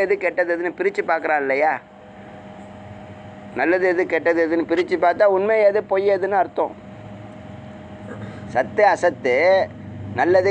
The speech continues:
கெட்டது, உண்மை, பொய், உயர்வு, தாழ்வு, எல்-, இருட்டு, வெளிச்சம் எல்லாம் இதை ரெண்டா பிரிச்சிரும். இந்த விவேகத்தை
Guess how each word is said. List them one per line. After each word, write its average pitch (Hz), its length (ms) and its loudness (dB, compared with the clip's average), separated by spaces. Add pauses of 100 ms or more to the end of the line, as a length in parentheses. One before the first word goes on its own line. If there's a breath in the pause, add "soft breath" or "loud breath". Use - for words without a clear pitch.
(100)
கெட்டது, 143 400 2 (380)
உண்மை, 180 280 2 (200)
பொய், 156 160 2 (540)
உயர்வு, 175 340 4 (160)
தாழ்வு, 147 360 2 (260)
எல்-, 151 140 0 (120)
இருட்டு, 180 280 2 (100)
வெளிச்சம் 165 460 2
எல்லாம் 180 240 4
இதை 170 140 2
ரெண்டா 160 300 2
பிரிச்சிரும். 156 420 -4 (1800)
இந்த 165 260 4 (100)
விவேகத்தை 202 540 4